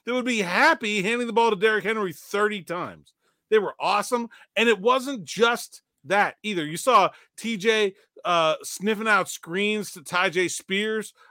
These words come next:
I s-, you know, we saw him stringing out run plays and making Derrick Henry take things wide.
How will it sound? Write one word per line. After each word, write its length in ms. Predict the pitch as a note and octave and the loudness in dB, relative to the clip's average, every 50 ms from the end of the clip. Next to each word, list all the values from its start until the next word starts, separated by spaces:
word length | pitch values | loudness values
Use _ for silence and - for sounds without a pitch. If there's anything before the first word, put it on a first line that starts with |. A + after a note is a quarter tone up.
| _ _ | _ _
I 100 | - F#3+ | -4 -4
s-, 180 | F3 - - F3 E3+ | -4 -4 -8 -12 -6
you 100 | G#3 G#3+ | 0 0
know, 240 | G3+ E3 D#3+ D#3+ - | 0 0 0 -4 -8
we 120 | E3 F#3 E3 | -10 -10 -10
saw 340 | - - A3 G#3+ A3 A3 G#3+ | -4 2 6 6 8 8 6
him 120 | G3+ F#3 - | 4 0 -10
stringing 480 | - - - - - G3+ G#3 A3 A3 | -12 -14 -14 -8 -4 -4 -2 -2 0
out 260 | A3 G#3+ G3 E3+ C#3 C#3 | 2 2 2 2 0 -2
run 240 | D3+ F3+ G#3 G#3+ | -2 -2 -2 -2
plays 380 | - - G#3+ A3+ A3 A3 G#3 D#3+ | -4 -4 -2 0 0 0 0 -4
and 100 | E3+ D#3+ | -6 -4
making 300 | E3+ F#3 E3 E3 E3 C#3+ | -4 -4 -4 -6 -10 -8
Derrick 320 | B2 D#3+ F3 F#3+ G3+ F3+ | -6 -4 -4 -4 -4 -6
Henry 320 | - G3+ G3+ G3+ G3+ G#3 F3+ | -8 -10 -8 -8 -8 -10 -12
take 260 | _ - F#3+ F#3 D#3+ | _ -8 -8 -8 _
things 300 | - G3 F#3 E3 C#3 C#3 _ C3 | -10 -10 -10 -10 -12 -16 _ -12
wide. 420 | G#2+ C3+ D3+ E3+ F#3 G3 A3 G#3+ | -6 -2 -2 0 0 0 -2 -2